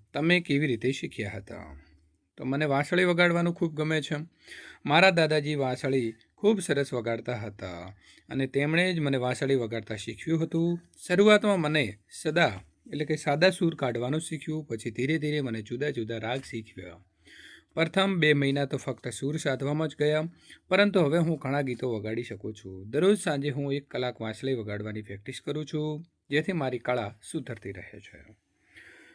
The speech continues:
પ્રશ્ન નંબર નવ, તમને કયું ગીત ગાવું ગમે છે? ગાવો. તો મને વૈષ્ણવ વજન તો તેને કહીએ રે, જે પીડ પરાઈ જાણે રે,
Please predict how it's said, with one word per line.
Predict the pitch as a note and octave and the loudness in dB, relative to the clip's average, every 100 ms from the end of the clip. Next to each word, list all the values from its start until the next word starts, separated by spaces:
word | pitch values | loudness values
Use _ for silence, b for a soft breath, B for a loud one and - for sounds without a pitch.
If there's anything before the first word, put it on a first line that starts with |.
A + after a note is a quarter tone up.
| B | B
પ્રશ્ન | D3 F3+ - G3+ | 4 4 6 4
નંબર | F#3 E3 B2+ | 6 6 4
નવ, | B2+ D3 E3+ - _ _ - | 4 4 4 -2 _ _ 0
તમને | E3+ F#3 F#3+ | 4 6 6
કયું | F3 D3+ D#3 | 8 6 6
ગીત | C#3+ C#3+ | 2 0
ગાવું | C3+ C3 B2+ | 2 4 4
ગમે | B2 B2 C#3 | 2 0 -2
છે? | - D3+ _ - | -4 -8 _ -6
ગાવો. | C3 A2+ E2 D#2 G#2 _ _ | -2 0 -2 -8 -14 _ _
તો | B2 | -6
મને | B2+ D#3+ | -2 2
વૈષ્ણવ | D3 F3 F#3+ G#3+ G#3 | 6 6 6 4 4
વજન | F#3 C#3 D3 C#3+ | 4 2 2 0
તો | C#3 C3 | 0 0
તેને | B2+ B2 B2 | 0 -2 -4
કહીએ | - A#2+ F3 G#3+ C3 | -2 0 4 6 4
રે, | F#2+ F2 G2+ _ _ - | 2 -10 -14 _ _ -4
જે | D3 | -4
પીડ | - F3 G3+ | -2 2 4
પરાઈ | F#3 B2 A2+ A2 | 4 0 -2 -2
જાણે | G2+ A2 B2 D3+ | -4 -6 -2 0
રે, | G#2+ G#2 | 0 -2